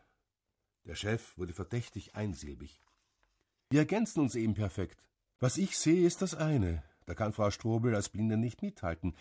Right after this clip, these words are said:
Aber sie hört und vor allem riecht Dinge, die ich nicht wahrnehme. Nach ihrer Erblindung hat sie sich bestens entwickelt. Es wäre ein riesiger Verlust, wenn sie ginge, Chef.“ „Wollen Sie mir sagen,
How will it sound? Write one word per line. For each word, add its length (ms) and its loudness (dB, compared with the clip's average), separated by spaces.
Aber 360 4
sie 400 -2
hört 720 -2
und 160 -6
vor 120 -8
allem 240 -6
riecht 680 0
Dinge, 400 0
die 180 0
ich 180 -8
nicht 280 -4
wahrnehme. 560 -4
Nach 160 2
ihrer 260 4
Erblindung 640 2
hat 140 -4
sie 80 -2
sich 260 -6
bestens 400 -2
entwickelt. 560 -4
Es 140 -8
wäre 160 0
ein 100 2
riesiger 420 -2
Verlust, 400 -2
wenn 120 -2
sie 100 -6
ginge, 240 -2
Chef.“ 340 -12
„Wollen 180 -2
Sie 100 2
mir 140 2
sagen, 460 6